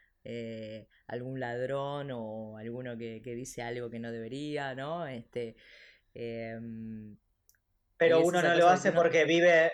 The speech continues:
Speaker 2: exacto, vive en sociedad y no
Speaker 1: Tal
Speaker 2: lo,
Speaker 1: cual.
Speaker 2: no, no, no lo, no lo va, no lo va a ejecutar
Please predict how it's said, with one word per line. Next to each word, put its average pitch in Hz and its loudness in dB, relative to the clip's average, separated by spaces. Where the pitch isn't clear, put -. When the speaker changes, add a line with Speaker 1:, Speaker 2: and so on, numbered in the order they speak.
Speaker 2:
exacto, 143 0
vive 151 2
en 147 0
sociedad 170 4
y 147 -6
no 156 2
Speaker 1:
Tal 156 6
Speaker 2:
lo, 143 6
Speaker 1:
cual. 135 4
Speaker 2:
no, 143 0
no, 170 2
no 208 6
lo, 208 6
no 208 4
lo 226 8
va, 226 6
no 202 0
lo 226 6
va 233 8
a 240 6
ejecutar 214 2